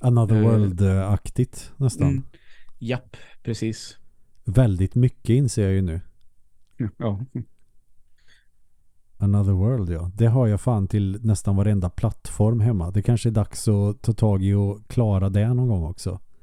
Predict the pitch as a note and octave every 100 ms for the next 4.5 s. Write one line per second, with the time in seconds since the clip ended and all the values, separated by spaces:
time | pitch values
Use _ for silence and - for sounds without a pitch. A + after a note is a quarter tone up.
0 | - - A#2 G#2 - - - - - -
1 | - - _ _ _ - - - - A2
2 | A#2+ G#2 F#2+ - B2 F#2 G#2+ A2+ G#2 G#2
3 | G#2 G2 F#2 F#2 G2 G2+ - A2 A#2 F2
4 | D#2+ A2 G2 E2+ F2